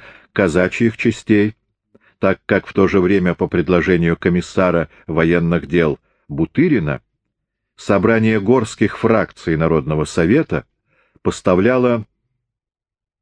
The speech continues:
организовать сводный отряд для борьбы с контрреволюцией.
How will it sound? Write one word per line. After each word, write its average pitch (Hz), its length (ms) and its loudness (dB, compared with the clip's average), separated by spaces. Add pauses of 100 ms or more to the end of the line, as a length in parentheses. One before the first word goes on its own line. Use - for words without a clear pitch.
(240)
организовать 107 880 2
сводный 78 640 -2
отряд 101 640 -2 (520)
для 82 300 0
борьбы 90 580 0 (160)
с - 180 -18
контрреволюцией. 80 1500 -2